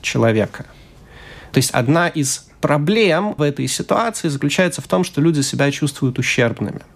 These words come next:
В том смысле, что вот они сталкиваются с тем, что, оказывается, какой-то дядя может решать, куда они ходят и куда они не ходят, и они с этим ничего не в состоянии сделать. Решение этой проблемы заключается в том, чтобы признать, что это действительно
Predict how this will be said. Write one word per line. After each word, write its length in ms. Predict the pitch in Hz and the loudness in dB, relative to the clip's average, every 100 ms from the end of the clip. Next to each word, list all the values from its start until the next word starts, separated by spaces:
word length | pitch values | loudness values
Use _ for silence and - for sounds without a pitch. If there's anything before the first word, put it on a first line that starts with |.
| - - - | -20 -20 -20
В 60 | - | -6
том 220 | - 131 | 0 0
смысле, 420 | 135 190 202 - | 2 2 2 0
что 220 | 143 - 135 | -4 0 2
вот 220 | 180 175 | 2 2
они 200 | 135 135 | 0 0
сталкиваются 840 | - - 165 160 139 123 123 - | 0 0 0 -2 -6 -6 -6 -4
с 100 | 156 | -4
тем, 320 | - 214 214 208 - - | 2 2 2 -2 -14 -10
что, 220 | - 135 | -2 0
оказывается, 720 | 135 156 156 135 120 117 - | 2 2 0 0 -2 -2 -4
какой-то 480 | 135 117 151 143 147 | -4 0 2 2 0
дядя 600 | 143 208 214 156 160 175 - | 2 2 0 -2 -4 -4 0
может 380 | 143 147 135 135 | 2 2 0 -2
решать, 400 | 127 143 113 - | 0 2 0 -4
куда 240 | 123 131 | -4 0
они 160 | 123 139 | 2 2
ходят 360 | 170 156 156 | 2 0 -2
и 40 | 170 | -2
куда 180 | 175 | 0
они 160 | 180 196 | 2 2
не 100 | 208 | 2
ходят, 400 | 214 240 208 190 - - - | 2 0 0 -6 -10 -20 -2
и 80 | 139 | 0
они 200 | 151 208 | 2 0
с 80 | - | 0
этим 360 | 185 - 160 151 - | 0 0 0 -2 2
ничего 480 | 202 220 - 170 | 2 2 2 2
не 120 | 160 135 | 2 0
в 60 | |
состоянии 560 | - - 117 117 110 113 | -4 -4 0 2 2 0
сделать. 640 | 107 107 - - - - - - - - - | 0 -2 -2 -6 -12 -12 -18 -20 -20 -20 -2
Решение 440 | 147 165 233 214 196 | 2 4 2 2 0
этой 140 | 190 | -2
проблемы 460 | 180 185 214 226 185 | -2 0 2 2 0
заключается 500 | 160 156 - - - | -2 -4 -2 -2 -2
в 60 | |
том, 120 | - 185 | -2 -2
чтобы 240 | - 156 | 0 -2
признать, 420 | - 143 165 175 | 0 2 2 0
что 140 | - 143 | -2 -4
это 140 | 139 | -2
действительно 720 | 123 120 - 147 - 131 113 | 0 -2 2 2 2 0 -2